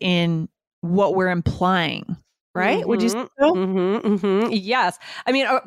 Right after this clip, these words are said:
Speaker 2: first of all, are you more inclined to use one or the other? 'Cause Ricardo says he thinks he hears native speakers say, "I don't know that," more often. So do you agree
Speaker 1: Mm.
Speaker 2: or you think it depends? And we're gonna get more into the difference.
Speaker 1: Well, I th-, I think I use if more,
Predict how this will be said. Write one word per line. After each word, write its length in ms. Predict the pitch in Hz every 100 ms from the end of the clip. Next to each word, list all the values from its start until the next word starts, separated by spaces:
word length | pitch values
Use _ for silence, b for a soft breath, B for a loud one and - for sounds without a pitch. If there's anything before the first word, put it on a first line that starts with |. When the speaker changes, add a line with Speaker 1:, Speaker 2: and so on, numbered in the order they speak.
| 220
Speaker 2:
first 200 | 285 320
of 60 | 254
all, 140 | 233
are 100 | 196
you 160 | 233 247
more 240 | 247 220
inclined 640 | 208 190 - 196 180 202
to 120 | 196 214
use 540 | 170 180 185 196 196
one 180 | 196 190
or 40 |
the 120 | 190
other? 160 | 185 226
'Cause 220 | 214 233
Ricardo 380 | 226 - 269 320
says 200 | 277 226
he 120 | 233
thinks 260 | 190 208 190
he 140 | 208
hears 280 | 190 175 180
native 240 | 185 175
speakers 380 | 175 190 180 165
say, 160 | - 156
"I 120 | -
don't 180 | 170 165
know 160 | 170 156 143
that," 260 | 185 214 -
more 240 | 165 151
often. 460 | - 147 - - 175 B B
So 120 | -
do 140 | 240 277
you 60 |
agree 160 | - 415
Speaker 1:
Mm. 80 | 554
Speaker 2:
or 20 |
you 80 | 440
think 200 | 392 330
it 120 | 311
depends? 500 | 254 - - 208 170
And 140 | 165 175
we're 160 | 185
gonna 240 | 180 208 185
get 200 | 185 175
more 240 | 190 175
into 240 | 160 160 185
the 120 | 160
difference. 560 | 165 - - - - _ _ _ _ _
Speaker 1:
Well, 560 | 196 226 226 240 - - _ -
I 200 | - -
th-, 360 | - - - -
I 160 | 226 311
think 220 | 339 311
I 80 | 240
use 340 | 220 226 202 -
if 340 | 185 165 -
more, 420 | 170 151 - 185